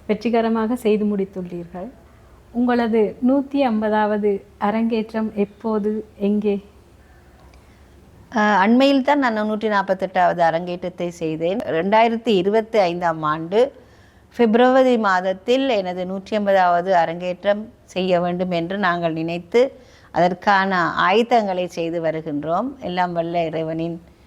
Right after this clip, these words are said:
Speaker 2: அ, ஆசீர்வாதம் படி அது ஒழுங்காக நடக்கும் என்று நான் நினைக்கின்றேன்.
Speaker 1: அ, நாற்பத்தெட்டு வருட பணி எங்கேனும் உங்களுக்கு சலிப்பு தட்டவில்லையா?
Speaker 2: அ,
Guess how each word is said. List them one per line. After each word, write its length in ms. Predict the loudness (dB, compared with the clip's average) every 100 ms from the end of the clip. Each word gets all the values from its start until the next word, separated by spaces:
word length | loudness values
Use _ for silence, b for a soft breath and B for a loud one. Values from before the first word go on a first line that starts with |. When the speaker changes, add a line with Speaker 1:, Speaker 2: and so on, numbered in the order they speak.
| b b b -8
Speaker 2:
அ, 340 | -2 2 2 2
ஆசீர்வாதம் 760 | 0 0 0 0 2 0 -2
படி 420 | -4 -2 -2 -4 -10 -8
அது 300 | -4 -2 -4
ஒழுங்காக 540 | -4 -2 0 0 0 -2
நடக்கும் 440 | -2 -2 -4 -4
என்று 320 | -4 -4 -4
நான் 300 | -6 -6 -8 -12 -20 _ -20 -20 -20 -12 -4
நினைக்கின்றேன். 680 | -2 -2 -6 -8 -8 -12 -14 -20 _ -10
Speaker 1:
அ, 100 | -6 -4 -2
நாற்பத்தெட்டு 640 | 2 2 2 0 -2 -2 0
வருட 380 | 0 2 0 -2
பணி 360 | -2 -4 -4 -8 -20 -8
எங்கேனும் 640 | -2 2 2 4 2 2 0
உங்களுக்கு 640 | -2 -2 -4 -4 -4 -4
சலிப்பு 400 | -4 -2 -2 -4
தட்டவில்லையா? 640 | -8 -4 -6 -4 -4 -4 -8 -20 -20 -20 -20 -20 -20 -20 -20 -20 -20 -20 -20 -4
Speaker 2:
அ, 520 | 2 4 4 4 2